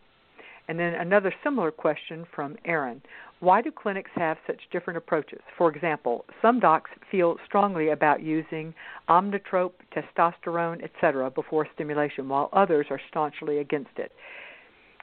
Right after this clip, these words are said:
So, uh, yeah, it, I thought both questions were, were similar in who decides what the protocol is gonna be, and is it only based on the diagnosis?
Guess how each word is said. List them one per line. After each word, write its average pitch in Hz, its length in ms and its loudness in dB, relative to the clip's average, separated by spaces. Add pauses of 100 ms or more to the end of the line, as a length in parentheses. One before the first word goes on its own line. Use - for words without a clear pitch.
(220)
So, 180 500 8 (240)
uh, 190 300 6 (160)
yeah, 220 260 4
it, 220 240 -2 (160)
I 214 120 4
thought 214 200 4
both 247 220 -4
questions 226 380 -4
were, 175 260 -6 (100)
were 165 140 -8 (180)
similar 165 460 -4
in 165 360 -12 (720)
who 339 140 2
decides 233 580 2 (440)
what 208 300 2
the 190 60 -2
protocol 214 540 0
is 175 140 -2
gonna 170 160 -8
be, 196 300 0
and 160 120 -6
is 156 160 -8
it 160 180 -6
only 226 300 -2
based 185 360 -4 (280)
on 170 340 0
the 156 120 0
diagnosis? 139 800 0